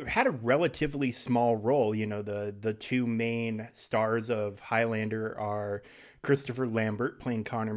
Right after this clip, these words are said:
McLeod and Clancy Brown, the legendary Clancy Brown, playing the Kurgan. Um, but the way Highlander is told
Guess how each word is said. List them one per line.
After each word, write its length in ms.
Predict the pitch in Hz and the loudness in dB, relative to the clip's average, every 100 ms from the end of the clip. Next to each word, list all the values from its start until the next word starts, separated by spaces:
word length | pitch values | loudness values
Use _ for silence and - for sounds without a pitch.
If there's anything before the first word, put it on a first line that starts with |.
| 208 | -6
McLeod 480 | - - 135 107 - | -6 -6 -4 -6 -6
and 380 | 110 107 104 | -6 -4 -6
Clancy 420 | - 123 117 110 104 | -8 -4 -4 -4 -6
Brown, 520 | 95 131 131 107 113 | 0 0 2 0 -2
the 80 | 107 | -2
legendary 600 | 110 117 110 107 104 101 | 0 0 0 0 2 0
Clancy 360 | - 107 98 | -4 -8 -8
Brown, 340 | 104 104 104 104 | -10 -8 -6 -8
playing 360 | - 110 107 107 | -6 -4 -4 -4
the 80 | 107 | 0
Kurgan. 420 | 190 202 104 - - - - - - _ - | 2 2 0 -12 -18 -20 -20 -20 -20 _ -2
Um, 540 | 107 104 101 98 95 _ _ _ _ _ _ - _ - - - | 2 2 2 -2 -10 _ _ _ _ _ _ -20 _ -20 -16 2
but 300 | 135 127 - | 4 4 2
the 80 | |
way 280 | 123 135 156 | 0 2 2
Highlander 680 | 131 143 151 147 127 113 107 | 0 0 0 0 0 0 -2
is 220 | 101 - | -4 -6
told 580 | - - 202 113 104 - | -6 2 4 4 0 -6